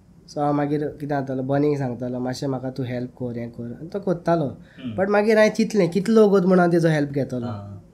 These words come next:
Speaker 1: म्हजें आयज तो आहा, फाल्यां तो ना जाल्यार हांव तेजेर डिपेंडंट उरलो ना.
Speaker 2: हम्म.
Speaker 1: So,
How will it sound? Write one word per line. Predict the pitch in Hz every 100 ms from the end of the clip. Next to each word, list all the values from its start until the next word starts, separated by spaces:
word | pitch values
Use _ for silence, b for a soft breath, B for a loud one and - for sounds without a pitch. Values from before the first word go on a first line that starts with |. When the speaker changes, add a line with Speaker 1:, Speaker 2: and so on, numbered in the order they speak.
| b b b _ 127
Speaker 1:
म्हजें | 131 135 -
आयज | 143 165 165
तो | 190
आहा, | 180 180 147 117 -
फाल्यां | 139 135 156
तो | 175
ना | 170 170
जाल्यार | 170 165 165
हांव | 170
तेजेर | 160 170 165
डिपेंडंट | 147 147 160 170 160
उरलो | 151 151
ना. | 147
Speaker 2:
हम्म. | 160 165 - b b b
Speaker 1:
So, | - 160 156 160 160